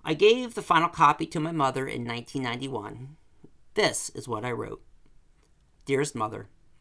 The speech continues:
I thought it was about time I gave you a copy of this journal.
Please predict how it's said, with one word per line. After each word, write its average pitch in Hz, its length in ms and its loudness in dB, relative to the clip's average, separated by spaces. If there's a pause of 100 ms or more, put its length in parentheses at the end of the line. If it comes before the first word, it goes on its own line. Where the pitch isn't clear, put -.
(600)
I 196 100 4
thought 208 160 4
it 226 60 8
was 247 100 2
about 208 240 4
time 147 320 4
I 143 80 0
gave 139 240 -2
you 147 100 -2
a 156 60 -4
copy 123 420 0
of 117 80 -6
this 123 200 -8
journal. 113 400 -8